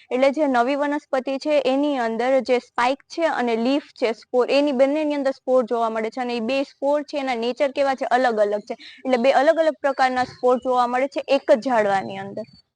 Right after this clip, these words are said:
અ, ફાયદાની આપણે વાત કરીએ તો હજી સુધી એટલું કાંઈ, અ, ખબર નથી પડી, કેમ કે હજી આ નવું જ છે અને મારે એની ઉપર હજી સંશોધન કરવાનું બાકી છે.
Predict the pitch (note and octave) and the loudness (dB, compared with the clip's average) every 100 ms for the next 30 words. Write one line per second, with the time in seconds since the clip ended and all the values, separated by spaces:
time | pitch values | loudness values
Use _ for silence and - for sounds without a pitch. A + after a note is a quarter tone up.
0 | _ D3 G3+ B3+ C4 C4 C4 C#4 E4+ E4 | _ -2 4 4 4 2 0 0 0 -2
1 | D#4+ D#4+ E4 E4 D4+ D4 A4+ - D4+ C#4 | -2 -2 2 4 4 2 0 2 4 4
2 | B3 B3 B3+ D4+ D4+ D#4 C4+ D4 D4 D4+ | 0 -2 -2 -2 -4 -4 -2 -2 -2 -4
3 | D4 D4 D4 C#4+ C#4+ C#4 C4+ C4 - C4+ | 0 2 4 2 4 6 6 4 0 2
4 | C#4 C#4 C#4 C4+ A3+ A3+ A3+ B3+ C4 C4+ | 2 2 -2 -4 -4 -4 -4 -4 0 0
5 | B3+ C4+ C4 B3 B3+ C4 G#3+ - A#3 G#3 | 0 2 2 2 4 2 0 -6 -6 -6
6 | - - B3+ B3 B3 B3+ C#4 C#4 C4+ C4+ | -10 -6 -2 0 2 2 2 0 0 0
7 | B3+ C4 C4+ C4+ D4 C#4 C4+ C4 B3+ B3+ | 0 -6 -6 -2 -2 -2 -2 -2 -2 -2
8 | A3+ A3 - A3+ - | 0 0 0 -10 -8